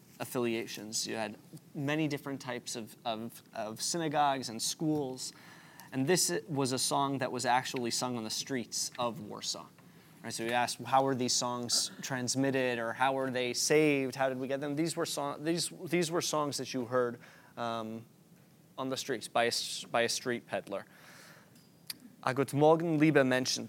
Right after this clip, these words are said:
Good morning, dear people. Throw us a piece of bread and then God will bless you. You will never know from need.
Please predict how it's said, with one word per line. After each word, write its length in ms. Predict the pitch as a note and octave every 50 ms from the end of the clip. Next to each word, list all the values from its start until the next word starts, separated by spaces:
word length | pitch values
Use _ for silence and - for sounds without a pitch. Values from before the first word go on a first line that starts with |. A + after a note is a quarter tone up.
| - -
Good 140 | - B2+ C3
morning, 420 | C3+ D3+ F3 F3+ F3 E3+ D#3+ C#3+
dear 180 | C3 C#3+ B2 B2
people. 520 | - - F3+ F3+ - - F3+ E3+ E3+ E3 - - - - - - - - - -
Throw 420 | - - - D3 D#3+ F3 F#3 F3+
us 140 | D#3+ - -
a 40 | C3+
piece 300 | - - C3+ A#2 - A#2+
of 140 | A2 G#2+
bread 260 | - D3+ D3+ D#3 D#3 C#3
and 180 | C3 C3 B2+
then 180 | C3 C#3+ C#3+ C#3
God 200 | B2+ A#2+ A#2 G#2
will 140 | G#2+ A2 A2
bless 360 | A#2 C3 D#3 D#3+ - - -
you. 140 | D3+ D3 C#3+
You 220 | C#3 B2 A#2 A2+
will 120 | A2+ A#2
never 280 | A#2+ B2 B2 B2 B2+ B2
know 180 | A#2+ A#2 A#2+ A#2
from 380 | - - A#2 A2+ A2 A2 A2
need. 300 | A2 A2 G#2+ G#2 G2+ -